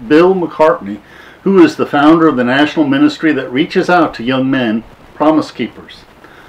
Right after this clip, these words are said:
So, what can we learn from this autobiography, Sold Out? When he was a football coach,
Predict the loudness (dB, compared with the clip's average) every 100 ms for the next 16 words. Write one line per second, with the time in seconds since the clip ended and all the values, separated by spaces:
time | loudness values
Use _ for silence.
0 | -20 -10 2 2 2 -2 -4 0 2 2
1 | 0 -2 -4 -4 -4 -4 -2 -2 -2 -6
2 | -10 -12 -8 -4 -4 -2 -4 -6 -12 _
3 | -20 -20 -20 -16 -2 2 2 0 0 0
4 | 0 -2 -6 -4 -2 -2 -2 -2 -2 -6